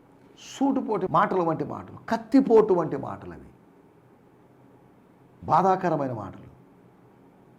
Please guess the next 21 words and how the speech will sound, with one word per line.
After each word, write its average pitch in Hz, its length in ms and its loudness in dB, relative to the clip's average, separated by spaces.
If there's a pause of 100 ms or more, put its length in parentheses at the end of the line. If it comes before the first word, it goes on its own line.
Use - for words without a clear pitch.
(1200)
అతను 156 440 -4
లోకానికి, 170 600 -2
లేకపోతే 165 240 -2
భూమికి 175 500 0
పేడ 185 340 4
వంటి 175 240 4
వాడు, 170 180 2
చెడ 226 180 0
వంటి 185 300 -4
వాడు. 113 160 -10
He's 147 200 -10
a 233 100 -2
plague. 339 460 2 (2250)
He's 220 140 0
a 240 40 2
pest. - 420 2 (2250)
చూడండి, - 360 -12 (600)
మనిషిని 170 320 -4
పట్టుకొని 151 280 -4
ఎంతగా 139 280 -6
మాట్లాడడం. 135 560 -14